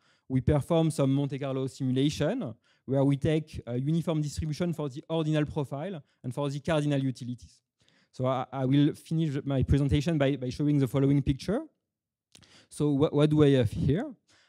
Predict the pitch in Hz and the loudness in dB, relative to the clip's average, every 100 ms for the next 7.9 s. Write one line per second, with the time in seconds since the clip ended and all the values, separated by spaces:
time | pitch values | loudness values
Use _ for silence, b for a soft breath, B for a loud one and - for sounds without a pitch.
0 | b 143 151 143 - 226 254 160 156 170 | b 0 2 4 4 4 0 2 0 2
1 | 196 190 170 196 240 - - _ - 156 | 2 2 0 -2 -6 -12 -20 _ -8 -4
2 | 175 - - - 180 208 214 185 - 165 | -4 -6 -18 -2 4 6 6 4 2 0
3 | 175 - 165 160 160 151 - 143 131 143 | 2 2 0 2 2 2 2 2 2 0
4 | 208 175 139 _ _ - 123 120 131 139 | 0 -4 -8 _ _ -4 0 2 4 6
5 | 147 147 139 165 147 117 - 139 - 147 | 8 6 4 2 0 -2 -6 -6 -2 -2
6 | 139 120 240 - - - _ _ b b | 0 -2 -4 -12 -20 -20 _ _ b b
7 | b b 143 147 139 175 277 302 139 | b b 4 6 6 4 2 -2 -4